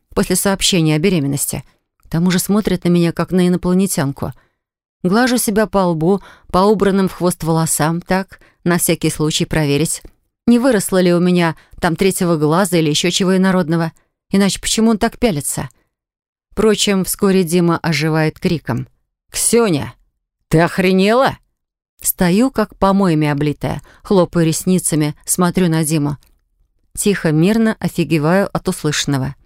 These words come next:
Чего-чего, а подобного я от него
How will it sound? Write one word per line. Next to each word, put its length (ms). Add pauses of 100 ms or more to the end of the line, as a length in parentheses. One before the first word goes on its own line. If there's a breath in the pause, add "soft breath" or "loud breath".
(600)
Чего-чего, 680
а 60
подобного 540
я 160
от 140
него 240